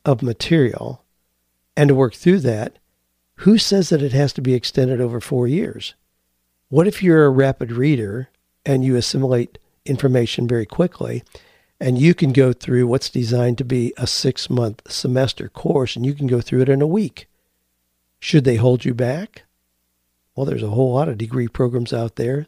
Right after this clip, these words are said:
that realize that's an artificial constraint. You can go through an entire bachelor's degree in far less time. You can do it under a year,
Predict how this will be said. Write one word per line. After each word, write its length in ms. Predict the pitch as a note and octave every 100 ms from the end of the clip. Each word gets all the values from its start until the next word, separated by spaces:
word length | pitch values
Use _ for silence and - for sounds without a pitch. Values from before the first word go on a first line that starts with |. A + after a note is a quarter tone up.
| -
that 360 | A#2+ A#2+ - - _ _ _ _ _ _
realize 680 | B2+ C3+ A#2+ B2 C#3 - - _ _
that's 220 | C3 A#2+
an 80 | B2+
artificial 480 | C3 C3+ - C#3+ D3+
constraint. 800 | - C#3 - - F#3+ C#3+ - - _ _ _ _ _ _ _
You 160 | A2+ D#3+
can 160 | - -
go 180 | - A#2+
through 460 | - - B2 A#2 A2+ _ _ _ _ _
an 80 | B2
entire 340 | B2 - B2+
bachelor's 460 | A#2 B2+ C#3 - A#2
degree 420 | - B2 B2+ D#3
in 220 | B2 G#2 - -
far 240 | B2 F3+
less 260 | D3+ A#2 -
time. 400 | - A2+ B2 D3+ - _ _ _ _ _
You 180 | C3+ F3
can 200 | - F#3
do 240 | C#3 D3+
it 180 | D3 - _ _
under 380 | C#3+ D3 E3 - -
a 100 | D#3
year, 760 | D3+ E3 A3+ A3+ A#2+ - -